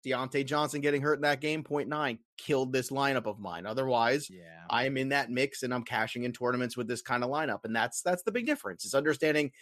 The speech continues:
Speaker 1: you can have a lot of the similar things, but don't be afraid of the chalk. I wanna get everybody back into the chalk and back understanding your predictability is good. Having a couple differentials of, of certain lineups is gonna be good too.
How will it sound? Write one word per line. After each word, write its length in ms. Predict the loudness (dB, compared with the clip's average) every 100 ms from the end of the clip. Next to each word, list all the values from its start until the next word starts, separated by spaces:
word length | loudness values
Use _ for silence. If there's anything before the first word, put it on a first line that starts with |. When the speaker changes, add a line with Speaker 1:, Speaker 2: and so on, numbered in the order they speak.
| -20 _
Speaker 1:
you 120 | -4
can 100 | 0
have 240 | 2 4 4
a 60 |
lot 180 | 6 6
of 80 | 4
the 60 | 2
similar 400 | 0 2 2 2
things, 360 | -2 -4 -4
but 200 | 0 -2 -2 -20 _
don't 240 | 4 6 6
be 140 | 4
afraid 340 | 4 6 6 6
of 80 |
the 80 | 4
chalk. 400 | 2 4 4 0
I 60 | -6
wanna 240 | 0 2 4
get 260 | 2 4
everybody 460 | 4 4 4 2 4
back 300 | 4 2 2
into 160 | -2
the 100 | -2
chalk 320 | -2 0 0 -2
and 80 |
back 240 | -2 -2 -2
understanding 600 | -8 -4 -4 -2 -4 -6 _ _ _ _ _ -18
your 140 | -8
predictability 640 | 2 4 4 6 8 8
is 100 | 6
good. 420 | 6 8 8 4 -2 _ _ _ _
Having 320 | -2 0 2 0
a 60 |
couple 260 | 0 -2 -2
differentials 640 | -2 0 -2 -2 -4 -4
of, 200 | -6 -6
of 220 | -4 -4
certain 240 | -2 -4 0
lineups 300 | 0 0 -4
is 60 |
gonna 180 | -6 -4
be 140 | -4 -4
good 280 | -4 -4
too. 440 | -4 -2 -2 -2